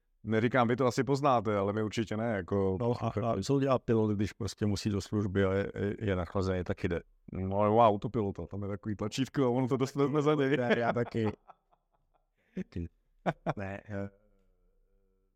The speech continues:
Speaker 1: Víte co, že to je nepoměr, je to obrovský
Speaker 2: Je to
Speaker 1: nepoměr.
Speaker 2: nepoměr, je to
Speaker 1: Já se
Speaker 2: nepoměr.
Speaker 1: ještě zeptám, jestli můžu k tomu.
Speaker 2: Ale jenom k tomu nepoměru, jo. Ono to taky zdánlivě vypadá, jako že jsem ten nejdůležitější.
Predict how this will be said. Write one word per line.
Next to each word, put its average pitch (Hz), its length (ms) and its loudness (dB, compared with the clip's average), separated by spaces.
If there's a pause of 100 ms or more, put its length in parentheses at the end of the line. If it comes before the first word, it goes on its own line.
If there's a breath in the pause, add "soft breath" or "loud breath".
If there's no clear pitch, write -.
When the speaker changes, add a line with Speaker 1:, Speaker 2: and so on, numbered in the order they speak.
(320)
Speaker 1:
Víte 156 200 4
co, 156 100 0
že 143 100 0
to 175 60 0
je 175 80 2
nepoměr, 160 420 0
je 117 80 0
to 135 100 0
obrovský 143 300 -2
Speaker 2:
Je 135 60 2
to - 20 2
Speaker 1:
nepoměr. 123 440 0
Speaker 2:
nepoměr, 87 220 -10
je 85 60 -12
to 98 160 -8
Speaker 1:
Já 117 120 4
se 147 120 -4
Speaker 2:
nepoměr. - 20 2
Speaker 1:
ještě 175 240 0 (280)
zeptám, 135 440 0
jestli 147 180 0
můžu 147 180 2
k - 60 -14
tomu. 139 160 2
Speaker 2:
Ale 127 260 2
jenom 139 360 0 (220)
k - 60 -16
tomu 143 180 0
nepoměru, 113 600 0
jo. 85 320 -4
Ono 113 300 -2
to 123 160 0
taky 123 300 0
zdánlivě 113 580 2
vypadá, 95 380 0
jako 92 200 -2
že 95 80 -2
jsem 98 220 -4
ten 98 160 2
nejdůležitější. 92 920 -2